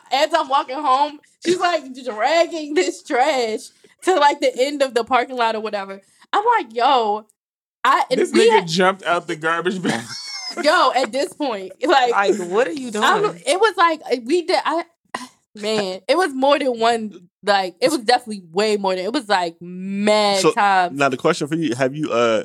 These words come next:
Speaker 4: like, what is she up to now?
Speaker 1: Um, she married with, like, a couple
Speaker 4: That's
Speaker 1: kids
Speaker 4: how
Speaker 1: or
Speaker 4: it be,
Speaker 1: whatever.
Speaker 4: dog.
Speaker 1: <laughs>
Speaker 4: I tell you, man, reform hoes be the, th-, that's, they all married. They
Speaker 1: Yeah.
Speaker 4: got, I know this girl, she used to strip. She got, like, five, she got, like, five kids now, but
Speaker 1: Mm-hmm.
Speaker 4: it's married, happily married, got a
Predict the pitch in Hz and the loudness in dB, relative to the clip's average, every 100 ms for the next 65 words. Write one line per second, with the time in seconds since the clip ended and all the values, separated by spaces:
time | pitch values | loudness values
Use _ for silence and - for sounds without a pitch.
0 | - 113 123 143 - 139 123 135 151 131 | -2 -2 0 -2 -2 -4 -4 -4 -4 -4
1 | 104 _ _ _ _ _ _ _ - - | -8 _ _ _ _ _ _ _ -18 -16
2 | - 214 240 247 - 349 381 233 254 254 | -2 2 4 2 0 0 0 -2 -2 -4
3 | 202 208 175 165 175 214 202 135 - 110 | -4 -4 -4 -4 -6 -6 -2 0 2 2
4 | 107 107 104 98 98 95 - - - 202 | 2 0 0 0 0 -2 -6 -4 0 0
5 | - 127 139 143 123 127 123 113 113 117 | 0 -2 -2 -4 -2 0 0 0 0 0
6 | 151 151 139 147 147 127 120 113 - 113 | 2 2 2 2 0 -2 -4 -4 -6 -14
7 | 107 104 120 - 117 127 - 123 135 127 | -12 -4 -4 -4 -4 -2 2 4 4 2
8 | 131 143 143 135 127 131 180 175 180 139 | 2 4 2 2 0 0 0 -2 -2 0
9 | 180 190 156 127 135 139 - 160 - - | 2 2 0 0 2 2 -2 -8 -8 -4
10 | 139 123 147 131 101 104 - 117 113 95 | -4 -4 -2 -2 0 -6 0 2 4 0
11 | - 147 131 110 - - 120 117 117 120 | -8 -4 -2 -2 -8 -2 2 4 2 0
12 | - 117 110 101 104 98 104 - 110 123 | -2 0 0 -2 -2 -2 -4 -4 0 2
13 | 127 127 120 - - 139 156 123 110 107 | 4 2 0 -6 -2 -2 0 -2 -2 0
14 | 107 101 107 107 104 | -2 -2 -4 -4 -4